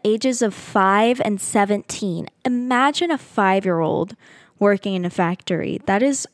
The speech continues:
heartbreaking. And with the fashion industry specifically,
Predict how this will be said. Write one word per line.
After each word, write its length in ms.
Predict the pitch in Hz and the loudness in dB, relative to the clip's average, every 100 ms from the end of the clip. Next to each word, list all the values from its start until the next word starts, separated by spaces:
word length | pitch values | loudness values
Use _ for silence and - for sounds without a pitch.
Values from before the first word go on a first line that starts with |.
| - | -16
heartbreaking. 1000 | - - 208 202 - 165 - - 190 214 _ _ _ _ _ _ _ | -16 -2 0 2 0 -4 -4 -12 -12 -16 _ _ _ _ _ _ _
And 100 | 254 | 0
with 120 | 294 | 2
the 60 | 330 | 0
fashion 480 | - 269 277 - 339 | 2 4 4 2 -2
industry 460 | 277 240 - 233 | 0 -2 -2 -4
specifically, 960 | 220 - 196 - 302 320 285 185 165 165 | -4 -4 -6 0 0 0 -2 0 -2 -2